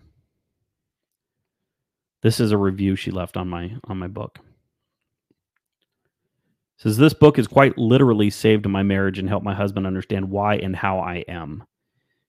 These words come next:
You've done an outstanding job of putting into words how correctional officers feel and think." And then she messaged me. She,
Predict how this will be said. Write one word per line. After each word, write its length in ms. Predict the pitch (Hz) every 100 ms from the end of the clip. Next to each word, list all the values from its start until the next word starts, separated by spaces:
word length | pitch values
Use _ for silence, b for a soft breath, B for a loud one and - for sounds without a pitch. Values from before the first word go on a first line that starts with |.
| -
You've 140 | 101
done 160 | 107 104
an 100 | 98
outstanding 520 | 95 - 104 104 101
job 220 | 98 92
of 140 | 92 -
putting 240 | 101 101
into 140 | 98
words 400 | 92 90 90 -
how 260 | - 92 90
correctional 520 | - 85 85 - 85
officers 360 | 82 - - -
feel 320 | - 92 87
and 140 | 95
think." 260 | - 104 -
And 100 | 98
then 80 | 92
she 120 | 101
messaged 400 | 95 87 92 92
me. 120 | 92
She, 260 | - 90